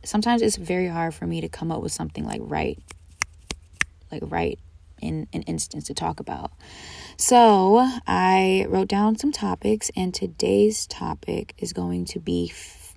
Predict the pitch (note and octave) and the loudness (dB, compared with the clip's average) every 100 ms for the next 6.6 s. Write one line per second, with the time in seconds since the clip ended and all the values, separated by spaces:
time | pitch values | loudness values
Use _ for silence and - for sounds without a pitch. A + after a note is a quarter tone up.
0 | - - - - - - - - - - | -8 -4 -4 -6 -18 -20 -16 -12 -12 0
1 | G#3 A#3 A#3+ A#3 G#3 G3+ - - F#3+ F#3+ | 6 6 6 4 4 4 4 2 -2 -2
2 | F#3 F#3 F3+ F3+ F3 - - F3 - - | 0 2 2 0 2 4 2 0 -6 -20
3 | - - - - - - - - - - | -20 -20 -20 -20 -20 -20 -20 -20 -20 -16
4 | - - A3+ G3+ G#3+ A3+ G3+ F#3 - - | -10 -4 0 4 6 8 6 4 0 2
5 | F#3 F3 - E3+ - - - E3 E3 D#3 | 2 2 0 -6 -6 -10 -8 -2 0 0
6 | E3 D#3+ D#3+ E3+ E3+ E3 | -2 -2 -2 -2 -4 -6